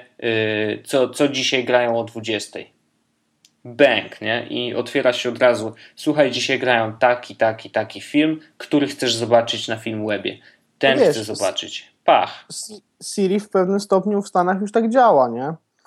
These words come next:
Speaker 2: Albo na przykład chciałbym zarezerwować stolik i ona już działa do tego stopnia, tylko w Stanach. E,
Speaker 1: No,
Speaker 2: ale zakład-,
Speaker 1: tak,
Speaker 2: zakładam
Speaker 1: no.
Speaker 2: jedną rzecz, że kiedy pojawią się te inteligentne zegarki,
Speaker 1: Mhm.
Speaker 2: y, z których głównym, e, jakby,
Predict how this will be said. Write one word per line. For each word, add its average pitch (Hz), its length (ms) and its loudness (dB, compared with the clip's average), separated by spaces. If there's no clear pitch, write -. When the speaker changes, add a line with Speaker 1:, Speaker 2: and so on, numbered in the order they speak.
Speaker 2:
Albo 120 200 0
na 147 120 0
przykład 147 180 -8
chciałbym 160 240 2
zarezerwować 160 600 2
stolik 120 400 2
i 147 100 -2
ona 156 160 0
już 185 100 -2
działa 226 280 4
do 180 80 0
tego 147 200 -2
stopnia, 120 320 -8
tylko 175 280 -4
w - 80 -20
Stanach. 147 440 -2
E, 135 40 0
Speaker 1:
No, 147 80 4
Speaker 2:
ale 170 200 6
zakład-, 170 420 -2
Speaker 1:
tak, 233 200 0
Speaker 2:
zakładam 202 280 2
Speaker 1:
no. 196 40 -2
Speaker 2:
jedną 202 200 -14
rzecz, 123 260 -2
że 156 140 0
kiedy 170 200 0
pojawią 185 340 2
się 196 140 -8
te 151 360 2
inteligentne 147 460 2
zegarki, 120 500 0
Speaker 1:
Mhm. 120 380 -10
Speaker 2:
y, 123 180 2
z - 120 -10
których 143 280 2
głównym, 135 800 0
e, 120 260 0
jakby, 123 400 4